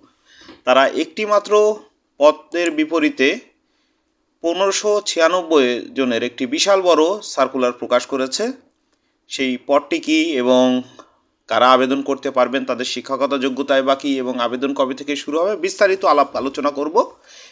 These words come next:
এবং কীভাবে আবেদন করবেন সেটিও আমি আপনাদের সাথে আলোচনা করব।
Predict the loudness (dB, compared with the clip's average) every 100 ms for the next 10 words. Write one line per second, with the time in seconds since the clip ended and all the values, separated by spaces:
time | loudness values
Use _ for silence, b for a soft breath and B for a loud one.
0 | B -8 0 4 6 8 6 6 0 0
1 | 0 2 0 -2 -12 _ _ _ _ -6
2 | -4 4 6 6 4 2 -2 -4 -4 -6
3 | -8 -10 _ 0 2 2 -10 -12 -18 -18